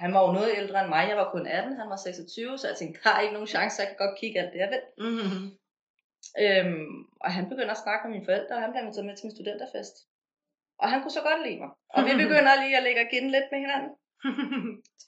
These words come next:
Speaker 1: Altså, så meget, som min mor, hun skriver, "Er I færdige med at, øh, bolle? Fordi vi vil godt sove nu."
Speaker 2: <laughs>
Speaker 1: Og det var så Jimmy.
Speaker 2: Ja.
Speaker 1: Ja, og
Speaker 2: Så er
Speaker 1: vi
Speaker 2: du
Speaker 1: har jo så
Speaker 2: gift med
Speaker 1: været
Speaker 2: i dag.
Speaker 1: sammen, øh, i elleve år her i næste måned, og været
Speaker 2: Mm.
Speaker 1: gift i, siden to tusind og nitten.
Speaker 2: Ja.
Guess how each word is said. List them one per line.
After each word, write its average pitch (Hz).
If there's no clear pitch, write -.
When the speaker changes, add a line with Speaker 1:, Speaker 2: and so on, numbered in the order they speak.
Speaker 1:
Altså, 180
så 254
meget, 214
som 233
min 196
mor, 202
hun 226
skriver, 220
"Er 196
I 185
færdige 247
med 208
at, 185
øh, -
bolle? 214
Fordi 262
vi 240
vil 262
godt 233
sove 359
nu." 208
Speaker 2:
<laughs> -
Speaker 1:
Og 240
det 240
var 240
så 208
Jimmy. 202
Speaker 2:
Ja. 175
Speaker 1:
Ja, -
og -
Speaker 2:
Så 202
er 196
Speaker 1:
vi 233
Speaker 2:
du 226
Speaker 1:
har 214
jo -
så 175
Speaker 2:
gift 208
med 185
Speaker 1:
været 180
Speaker 2:
i 175
dag. 202
Speaker 1:
sammen, 180
øh, 156
i -
elleve 214
år 208
her 208
i 190
næste 190
måned, 233
og 214
været 190
Speaker 2:
Mm. 180
Speaker 1:
gift 208
i, -
siden 202
to 202
tusind 196
og 185
nitten. 226
Speaker 2:
Ja. -